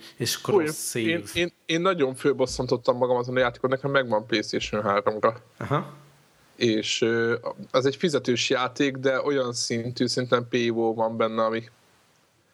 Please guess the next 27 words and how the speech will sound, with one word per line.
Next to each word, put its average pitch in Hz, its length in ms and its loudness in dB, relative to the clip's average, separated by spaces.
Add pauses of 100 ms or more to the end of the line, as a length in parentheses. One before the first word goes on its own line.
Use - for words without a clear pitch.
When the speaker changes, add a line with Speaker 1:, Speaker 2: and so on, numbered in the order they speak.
(140)
Speaker 2:
ami 120 240 2
bosszantó. 107 680 0 (160)
Legalábbis 120 360 2
Speaker 1:
Viccelj, 131 300 -2
erről, 147 320 -2
erről 151 220 0
mondjál 131 360 0
már 110 220 -2
pár 107 220 0
szót, - 320 -2
mielőtt 110 440 0
belevágunk. 175 460 -2
Speaker 2:
Hát 160 80 -2
húsz, 196 380 -2
ah, 165 240 2
majdnem 147 280 0
húsz 139 280 -2
fontért, 139 420 0
vagy 117 140 2
valamilyen 123 580 0
egész 123 280 0
komoly 117 280 0
áron 104 420 0
vettem 110 400 0
azt - 200 -4
a 107 40 6
játékot. 120 600 0